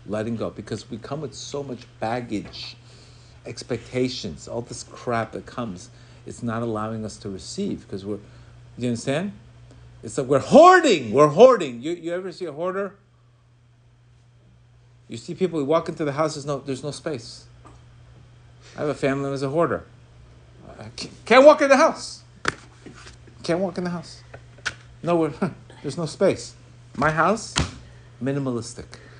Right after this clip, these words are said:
There's nothing. There's a, very, s-, furniture, wide open, clean. No hoarding. There's no hoarding. There's no hoarding. Because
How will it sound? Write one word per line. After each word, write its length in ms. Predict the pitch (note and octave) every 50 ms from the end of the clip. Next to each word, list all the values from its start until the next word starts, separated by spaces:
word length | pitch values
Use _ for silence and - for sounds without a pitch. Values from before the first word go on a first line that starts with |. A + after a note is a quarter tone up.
| - - - - -
There's 220 | A2+ A2+ G#2+ A2 A#2
nothing. 380 | B2 A#2 A2 - - - - - - - - - - - - - - - - -
There's 180 | F#2+ F#2 G2+ F2+ -
a, 100 | A2 A2+ - - G2
very, 340 | F#2 G2 G#2 A2 A2+ -
s-, 260 | A2+ - - - - - - - - -
furniture, 540 | - E3 D3 D#3+ E3 D3+ - - F3+ E3 - - - - - -
wide 360 | A2+ A#2+ C3+ D3+ E3+ G3 G3
open, 340 | F3+ D3 - - D#2+ C#2 - - - - - - -
clean. 540 | - - - F#3 G3+ G3+ - A2 F2 D2+ - - - - - - - - - - - - - - -
No 240 | F#2 G2 B2 D#3+ E3
hoarding. 320 | D3+ D#3+ C#3+ A2 G2 E2 - - -
There's 160 | C3 B2+ D#3
no 80 | D3+ B2+
hoarding. 260 | C#3+ C#3 A2 G2 - - - - - - - - - - - - - - - - - - - - - - - - - - - - -
There's 140 | F#3+ F3 F3
no 120 | G#3+ G3
hoarding. 420 | F3 G#3 G3 D#3 B2 G#2 F#2+ - - - - - - - - - - -
Because 420 | D3+ D3 - D3+ D3 C3+ B2+ -